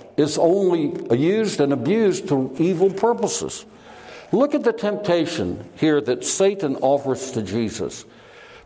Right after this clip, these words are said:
page fifteen ninety-five. First of all, you can look, and we'll look next week at verse three,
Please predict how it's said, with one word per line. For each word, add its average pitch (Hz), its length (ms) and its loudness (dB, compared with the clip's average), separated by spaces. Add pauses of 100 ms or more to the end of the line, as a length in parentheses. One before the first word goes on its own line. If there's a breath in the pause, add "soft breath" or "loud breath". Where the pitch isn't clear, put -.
page 143 260 0
fifteen 135 600 0
ninety-five. 104 840 -2 (2250 soft breath)
First 233 340 6
of 185 120 6
all, 180 760 2 (440)
you 127 140 2
can 131 240 4
look, 156 220 4
and 123 120 0
we'll 123 220 4
look 131 160 4
next 127 380 -2
week 143 240 2
at 135 100 -2
verse 113 340 2
three, 139 380 4